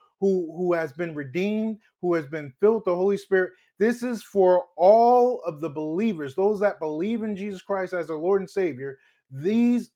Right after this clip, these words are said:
this, the workers are them. You are the workers.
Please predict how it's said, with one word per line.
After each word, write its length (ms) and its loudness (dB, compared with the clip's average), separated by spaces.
this, 300 -4
the 100 2
workers 720 0
are 420 2
them. 500 0
You 460 2
are 180 8
the 100 0
workers. 640 0